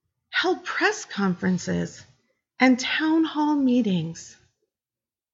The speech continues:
They stood with such courage toe-to-toe with elected officials and asked them to promise not to take any more money from the N R A.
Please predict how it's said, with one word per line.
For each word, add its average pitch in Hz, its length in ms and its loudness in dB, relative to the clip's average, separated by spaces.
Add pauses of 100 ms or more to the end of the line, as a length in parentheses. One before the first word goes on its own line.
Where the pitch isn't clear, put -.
(800)
They 302 180 6
stood 320 580 2
with 240 160 6
such - 540 -2
courage 247 680 2 (120)
toe-to-toe 330 1040 0
with 226 180 -2
elected 262 520 2
officials 214 800 0 (720)
and 269 200 4 (100)
asked 302 460 6
them 202 200 2
to 214 160 0
promise 233 800 2
not 208 220 0
to 214 100 -4
take 214 460 -4
any 226 240 4
more 240 220 2
money 175 460 0 (460)
from 202 180 2
the 196 160 4
N 185 160 4
R 185 180 2
A. 175 300 -2